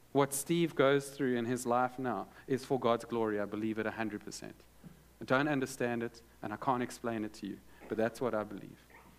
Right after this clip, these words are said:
And they see something in her, and they are asking questions.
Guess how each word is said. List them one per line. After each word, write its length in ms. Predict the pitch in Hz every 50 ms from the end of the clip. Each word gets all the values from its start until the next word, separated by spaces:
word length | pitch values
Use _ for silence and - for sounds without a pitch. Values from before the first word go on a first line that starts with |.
| - - - - - - - - - - - - - - - - - - - - - - - - - - - - - - - - - - - - - - - - - - - - - - - - -
And 120 | 135 120 139
they 120 | 139 135
see 340 | 135 - - - 165 156 147
something 420 | 139 - 151 135 135 131 143 131
in 120 | 123 123 123
her, 160 | 123 131 127
and 140 | 120 117 117
they 120 | 117 120 120
are 260 | 120 120 117 117 -
asking 640 | - 127 131 135 131 - - - 131 120 120 120 -
questions. 840 | - - 143 127 117 - - - - 117 92 80 - - - - -